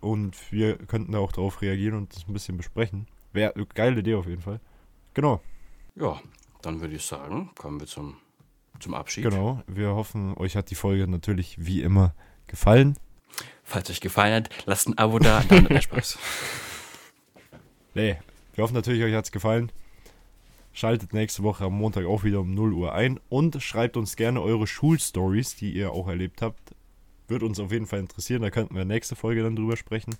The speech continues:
Speaker 2: Und falls ihr noch weitere Fragen habt, dürft ihr die immer ohne Vorwarnung gerne bei Insta schreiben. Wir freuen uns.
Speaker 1: Genau, also dann euch noch eine entspannte Woche und einen guten Start in die Woche.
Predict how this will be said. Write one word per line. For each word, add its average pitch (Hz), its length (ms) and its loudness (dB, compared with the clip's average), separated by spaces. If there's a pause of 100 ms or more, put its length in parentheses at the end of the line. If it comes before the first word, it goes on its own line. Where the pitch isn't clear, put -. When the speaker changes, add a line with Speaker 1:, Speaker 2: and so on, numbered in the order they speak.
(220)
Speaker 2:
Und - 80 -8
falls 113 280 0
ihr 104 80 -4
noch 98 160 -4
weitere 90 300 -2
Fragen 98 420 0
habt, 104 280 -4 (440)
dürft - 220 -6
ihr 87 60 -6
die 95 140 -6
immer 110 300 2 (540)
ohne 104 260 -2
Vorwarnung 98 640 -2 (760)
gerne 92 240 0
bei 85 120 -2
Insta 90 320 -4
schreiben. 90 420 -6 (120)
Wir 90 100 -10
freuen 87 320 -8
uns. 85 300 -12 (400)
Speaker 1:
Genau, 117 280 2 (240)
also 151 380 4 (160)
dann 113 180 0
euch 120 260 2
noch 117 100 -2
eine 110 120 0
entspannte 104 460 -4
Woche 117 280 -2
und 107 540 -4
einen 98 320 -4 (160)
guten 113 240 -8
Start 120 260 4
in 95 120 -2
die 90 80 -4
Woche. 82 260 -4